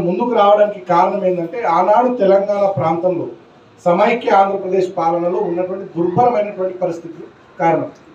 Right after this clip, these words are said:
ఆనాడు మన ఏరియాలో నక్సలైట్ల పేరు మీద మన యువకుల్ని కాల్చి చంపడం, సిక్స్ టెన్ జీవో అమలు చేయాలని చెప్పినా కూడా తెలంగాణ యువతకు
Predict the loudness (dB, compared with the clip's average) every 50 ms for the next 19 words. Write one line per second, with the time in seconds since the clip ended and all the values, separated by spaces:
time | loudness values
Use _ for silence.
0 | -20 -20 -20 -14 -4 0 2 2 4 4 4 2 2 0 0 2 2 2 2 2
1 | 4 4 6 6 6 6 4 2 0 -2 -8 -16 -20 _ _ -14 -6 -4 -4 -4
2 | -2 0 0 0 2 2 0 2 4 4 4 4 2 0 -2 -2 -2 -2 -2 0
3 | 0 2 2 2 0 0 -4 -4 -2 -2 -2 -2 -2 -4 -6 -4 -4 -4 -4 -6
4 | -6 -10 -18 -20 -20 _ _ _ _ _ -4 -2 -2 -2 0 0 0 0 0 -2
5 | 0 2 2 4 4 4 2 4 4 6 6 6 4 2 -2 -4 -4 -4 -4 -2
6 | 0 0 0 2 4 4 4 4 4 2 0 -4 -12 -20 -20 -20 -14 -4 -2 0
7 | 2 2 2 0 2 2 2 4 4 4 4 2 0 -4